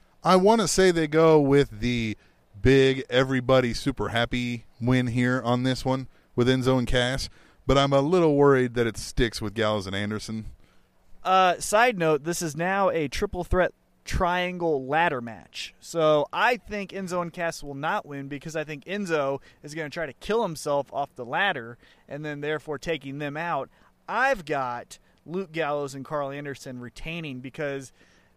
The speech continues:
Speaker 2: they're boring and they need some heels to get some babyface. 'Cause I think Enzo and Cass will get it at a different pay-per-view in a two-on-two traditional tag team match.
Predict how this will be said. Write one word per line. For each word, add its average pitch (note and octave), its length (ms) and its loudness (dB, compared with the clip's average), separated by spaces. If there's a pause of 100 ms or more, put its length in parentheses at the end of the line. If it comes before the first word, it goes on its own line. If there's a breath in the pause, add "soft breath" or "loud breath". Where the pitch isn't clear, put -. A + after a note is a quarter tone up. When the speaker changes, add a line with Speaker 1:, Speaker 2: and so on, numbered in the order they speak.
(160)
Speaker 2:
they're B3 380 2
boring A3+ 600 0
and G#3 420 -6
they G#3 100 -6
need G#3+ 480 -10
some G3 240 -10
heels G#3 540 -4
to F#3+ 100 -14
get F3+ 180 -10
some F3+ 240 -12
babyface. F3+ 720 -8 (220 soft breath)
'Cause G#3 100 -4
I B3 80 2
think C4 300 -6 (160)
Enzo A3+ 260 -2
and G3 100 -6
Cass G3+ 320 -4
will E3+ 120 -12
get E3 240 -10
it F3+ 100 -8
at D3+ 140 -6
a C3 80 -10
different E3 320 -12
pay-per-view F#3 520 -8 (160)
in D#3 140 -10
a C3+ 300 -10 (520)
two-on-two F3+ 560 -4
traditional C#3+ 600 -10
tag A#2+ 240 -14
team G#2+ 160 -20
match. C#2+ 100 -20